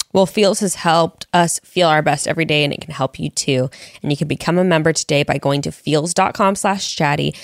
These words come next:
and you'll get fifty percent off your first order with free shipping. That's F E A L S dot com slash chatty to become a member, and you'll get fifty percent automatically taken off your first order with free shipping.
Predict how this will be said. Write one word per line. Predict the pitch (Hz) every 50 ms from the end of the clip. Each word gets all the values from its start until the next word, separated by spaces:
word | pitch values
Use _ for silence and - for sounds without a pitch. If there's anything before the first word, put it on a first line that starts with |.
| - - -
and | - 165
you'll | 160 147
get | - - -
fifty | - - - 170 160 - 180 180
percent | - 202 180 - 175 160 -
off | 151 151 - -
your | 151 -
first | - 143 143 - - -
order | 151 143 139
with | 135 139 - -
free | - - - 160 156 147
shipping. | - - - - - - 67 69 - - - - - -
That's | - 156 160 - - _ -
F | 190 208 214 - - - _ _ -
E | 196 196 190 180 - - _ _ - -
A | 185 190 190 202 214 240 262 294 - - _
L | - 175 175 165 -
S | - 156 151 147 - -
dot | - 160 147 - -
com | - 156 147 156
slash | 151 - 151 143 143 - -
chatty | - 151 151 147 151 160 170 - - - - - -
to | - 175
become | 165 - 165 151
a | 147
member, | 147 143 147 147 156
and | 151 156 156
you'll | 151 151
get | 151 - -
fifty | - - 208 - - 214
percent | - - 214 - - 175 170 - - _ _ _ - -
automatically | 165 175 180 180 165 160 160 - - 165
taken | - 160 147 - 147
off | 147 - 156
your | 143
first | - - 143 151 -
order | - 156 147 139 139
with | 139 139 -
free | - - 143 139
shipping. | - - - - - 104 92 -